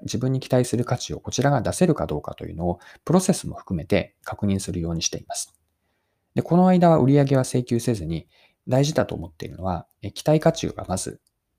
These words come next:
見極めて、それに対して自分が価値提供できるかどうか、それがあって初めて支払いというこの三つで、で、期待価値の答え合わせの段階では、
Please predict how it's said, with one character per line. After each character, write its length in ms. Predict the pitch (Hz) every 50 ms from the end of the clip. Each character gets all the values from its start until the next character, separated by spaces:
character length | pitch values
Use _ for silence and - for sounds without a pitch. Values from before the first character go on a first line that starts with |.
| _ -
見 140 | 101 98 95
極 180 | - 110 104 87
め 100 | 82 90
て、 200 | - 82 80 - _
そ 160 | - - 131
れ 100 | 135 156
に 60 | 160 165
対 180 | - 180 156
し 80 | - -
て 80 | -
自 140 | - - 85
分 160 | 87 101 110
が 80 | 113 113
価 140 | - - 107
値 100 | - -
提 160 | - 139 113
供 140 | - 76 76
で 100 | 80 82
き 100 | - 98
る 60 | 92
か 120 | - 87
ど 100 | - 76
う 40 | 73
か、 160 | - - - _ _ _ _ _ _ _
そ 140 | - - 165
れ 100 | 170 175
が 100 | 165 180
あ 20 |
っ 100 | 190 185
て 80 | - 120
初 180 | 107 101 131 131
め 120 | 113 98
て 80 | - 95
支 160 | - - 95
払 220 | 98 101 98 92
い 40 | 90
と 120 | - 95
い 80 | 113 131
う 60 | 120
こ 140 | - - 92
の 160 | 92 90 90 - _ _ - -
三 140 | 110 101 92
つ 160 | - - -
で、 180 | - - - _ _ _ _ _ _ _ _ _ _ _ _ _ _ -
で、 80 | 113 98
期 100 | - -
待 160 | 156 165 170
価 120 | - 185
値 120 | 180 - 101
の 100 | 73 -
答 200 | - 98 - 113
え 40 | 131
合 20 |
わ 60 | 127
せ 120 | - - 80
の 80 | 73
段 200 | 73 76 76 78
階 160 | 76 78 76 73
で 100 | 78 78
は、 300 | 78 80 73 - -